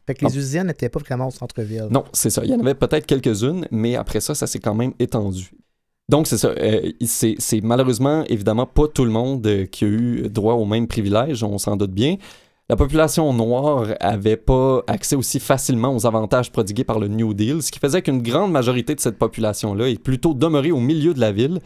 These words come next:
Speaker 2: alors que tous les riches blancs ont entouré le centre de Détroit dans des quartiers plus cossus. D'ailleurs, on retrouve encore ce clash de classe sociale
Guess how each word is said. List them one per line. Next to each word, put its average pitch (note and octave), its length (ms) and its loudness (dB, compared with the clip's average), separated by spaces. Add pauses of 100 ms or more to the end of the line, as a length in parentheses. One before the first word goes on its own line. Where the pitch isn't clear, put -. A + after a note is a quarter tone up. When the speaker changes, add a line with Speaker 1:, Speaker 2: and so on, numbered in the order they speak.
(300)
Speaker 2:
alors B2+ 240 2
que - 80 2
tous G3+ 160 -2
les F3 100 2
riches A#2+ 240 -2
blancs A#2 260 0
ont G#2+ 200 0
entouré C#3 640 0
le A#2+ 120 -2
centre A#2 440 -2
de A#2 100 0
Détroit A2 440 0
dans A2 180 0
des G2 140 -2
quartiers - 380 -4
plus C3+ 200 -6
cossus. - 460 -4 (220)
D'ailleurs, A2+ 300 2
on A#2 80 0
retrouve C3 560 -2
encore C3+ 400 0
ce - 160 -2
clash - 680 -2 (140)
de G2+ 180 -2
classe A2 480 0
sociale A#2 640 0